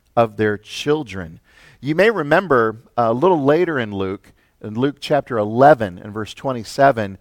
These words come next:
Jesus is teaching, and while he's teaching, there's a woman in the crowd who raises her voice and says to him,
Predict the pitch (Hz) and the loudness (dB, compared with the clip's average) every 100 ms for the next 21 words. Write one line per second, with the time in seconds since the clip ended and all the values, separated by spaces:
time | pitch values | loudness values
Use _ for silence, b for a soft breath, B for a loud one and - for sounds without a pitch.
0 | b b b - 175 190 175 - 117 - | b b b -8 -6 -6 -8 -10 -16 -16
1 | - 180 - - 95 92 - 113 139 202 | -10 -10 -8 -10 -10 -10 -12 4 6 8
2 | 202 - - - 220 - 120 107 110 b | 4 -2 -12 -10 -10 -8 -10 -10 -12 b
3 | b b 147 139 135 123 170 214 233 226 | b b 0 2 0 2 2 2 0 -2
4 | 208 - - 208 196 139 98 104 139 - | -6 -8 2 6 8 8 6 0 -4 -12
5 | _ _ - 156 147 123 127 143 170 208 | _ _ -4 0 0 -2 0 4 6 4
6 | 240 233 214 196 202 180 139 185 180 143 | 0 -8 -8 -4 -4 -4 0 4 8 8
7 | 165 - - 143 131 - - 202 214 196 | 6 -2 -10 -10 -10 -10 4 6 6 2
8 | - 143 117 104 110 160 | -6 -4 -2 -2 -4 -8